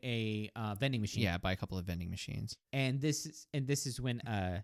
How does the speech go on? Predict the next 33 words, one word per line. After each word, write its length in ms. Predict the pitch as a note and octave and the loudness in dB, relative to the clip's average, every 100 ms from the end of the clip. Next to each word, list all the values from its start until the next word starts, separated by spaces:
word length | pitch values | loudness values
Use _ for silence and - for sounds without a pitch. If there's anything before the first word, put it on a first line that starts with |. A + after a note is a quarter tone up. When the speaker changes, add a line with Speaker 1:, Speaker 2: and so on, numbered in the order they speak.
| - | 2
Speaker 2:
Inokita 500 | B2+ A#2+ - A2 F2+ | 2 2 0 0 2
sees 280 | - F2 E2 | 0 -2 -4
her 80 | C#2 | -4
there. 160 | - | 4
Speaker 1:
Inokita 380 | D3+ D3+ E3+ D#3+ | 4 6 4 4
walks 260 | C#3 A#2 - | 6 4 4
up, 200 | A#2+ A2 | 2 2
and 180 | C3+ B2+ | 0 0
she, 200 | - D#3 | 2 2
like, 200 | C#3+ G#2+ | 4 2
she 120 | - | -2
totally 240 | - B2+ A2+ | -2 0 2
knows 180 | A#2 | 0
what's 100 | A#2 | 0
going 220 | G#2 G#2 G2+ | 0 0 0
on, 220 | F2+ F#2+ | -2 -4
but 100 | F2+ | -8
she's 120 | G#2 | -8
trying 140 | B2 G#2 | -6 -2
to 20 | |
play 160 | A2 | 0
it 80 | G2 | 0
off 200 | E2+ F2 | 0 -2
'cause 140 | - F#2+ | -6 -8
she 80 | |
doesn't 180 | G2+ G2+ | -4 -4
wanna 140 | G2+ F#2+ | -2 -4
embarrass 380 | F2+ G2+ F2+ | -2 -2 -4
her. 180 | - - - - | -6 -10 -6 0
Speaker 2:
Yeah. 260 | G#2 D#2 - | 2 2 -4
Speaker 1:
So 180 | - C3+ | -4 -2
she's 260 | B2 C3 A2 | 0 0 0
like, 220 | B2 G#2 | -2 -4